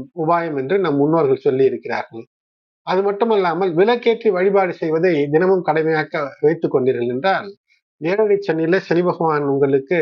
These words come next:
நற்பலன்களை தர அல்லது துர்பலன்களை குறைக்க வழி ஏற்படும். முடிந்தால், வாரத்திற்கு ஒரு முறை உபவாசம் இருந்து உங்களுடைய இஷ்ட தெய்வ, குலதெய்வ வழிபாடு செய்யும் போது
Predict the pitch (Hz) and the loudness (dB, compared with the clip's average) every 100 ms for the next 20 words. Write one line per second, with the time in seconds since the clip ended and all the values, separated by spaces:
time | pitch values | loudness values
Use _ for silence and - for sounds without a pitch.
0 | 120 131 139 139 147 156 214 202 175 156 | -2 -4 -10 -8 -8 -4 -4 -4 -2 -2
1 | 143 147 180 147 147 147 185 147 175 190 | -2 -2 -2 -2 0 2 2 2 -2 -2
2 | 196 180 170 165 180 202 196 - 120 - | -6 -2 -2 -2 0 0 0 -4 -10 -10
3 | _ _ _ _ - 151 185 170 143 - | _ _ _ _ -8 -2 0 -2 -6 -6
4 | 135 190 147 165 185 196 220 175 156 175 | -6 -4 0 2 2 2 0 0 0 0
5 | 165 170 170 165 147 156 160 139 131 165 | -4 -6 0 0 0 0 2 2 2 2
6 | 208 202 - 156 143 151 165 185 196 _ | 2 2 -2 -2 0 2 0 -2 -4 _
7 | _ _ _ _ _ _ _ _ _ _ | _ _ _ _ _ _ _ _ _ _
8 | _ 151 175 175 160 170 220 202 190 196 | _ -4 -2 0 0 0 0 2 4 2
9 | 196 175 175 170 156 131 143 151 151 139 | 0 -2 2 4 2 2 2 4 2 0
10 | - 131 131 165 180 | -2 -2 0 0 2